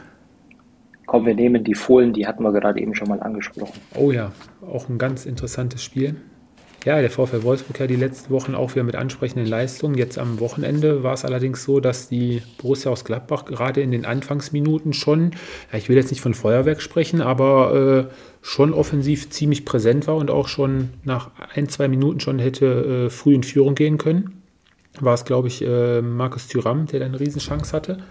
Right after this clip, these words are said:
Speaker 2: Und, ähm, ja, wie es dann so häufig kommt, mehr oder weniger aus dem Nichts, weil die Gladbach auch wieder hinten, ja, vogelwild, äh, ist jetzt vielleicht auch übertrieben, aber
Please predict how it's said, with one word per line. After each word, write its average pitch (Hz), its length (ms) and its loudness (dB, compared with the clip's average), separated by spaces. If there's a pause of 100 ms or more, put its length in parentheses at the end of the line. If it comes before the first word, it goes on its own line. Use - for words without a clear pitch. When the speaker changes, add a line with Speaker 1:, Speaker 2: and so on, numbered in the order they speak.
(680)
Speaker 2:
Und, 131 480 2
ähm, 123 480 -2 (640)
ja, 143 180 2
wie 131 60 0
es 135 120 -2
dann 127 140 0
so 123 140 -2
häufig 127 340 0
kommt, 160 460 -2
mehr 131 160 0
oder 131 160 0
weniger 135 380 0
aus 135 160 -4
dem 113 160 -4
Nichts, - 440 -2 (580)
weil 127 100 -4
die 120 80 -2
Gladbach 131 360 -2
auch 117 140 -4
wieder 131 140 0
hinten, 131 400 -2 (880)
ja, 131 120 4
vogelwild, 151 800 6
äh, 139 320 6 (180)
ist - 160 -6
jetzt 131 140 -4
vielleicht 139 240 4
auch 143 160 2
übertrieben, 143 500 2
aber 131 460 2